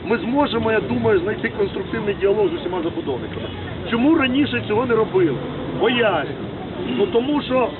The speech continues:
влада була зацікавлена у найбільшій наживі. І коли ми казали, що банда Януковича, вона буде висмоктувати останні соки з України доти, доки ми будемо їй це дозволяти, а потім втече,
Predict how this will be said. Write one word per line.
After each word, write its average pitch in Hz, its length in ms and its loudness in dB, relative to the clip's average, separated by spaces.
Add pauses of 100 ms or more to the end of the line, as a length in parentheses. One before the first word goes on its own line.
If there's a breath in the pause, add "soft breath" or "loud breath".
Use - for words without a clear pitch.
(140)
влада 247 480 2
була 233 300 -2
зацікавлена 202 880 0 (480)
у 220 200 2 (200)
найбільшій 247 520 0
наживі. 190 400 2 (540)
І - 100 -6
коли 262 160 2
ми 277 100 0
казали, 214 520 0
що 185 220 -2
банда 254 280 -2
Януковича, 233 840 0
вона 202 380 0 (140)
буде 247 200 0
висмоктувати 202 840 0
останні 196 460 -2
соки 196 240 2
з 151 60 -4
України 175 440 0
доти, 196 240 2
доки 170 300 -2
ми 175 60 -2
будемо 165 260 0
їй - 140 -6
це 165 60 -2
дозволяти, 160 440 2 (260)
а 160 80 0
потім 202 280 2
втече, 240 460 2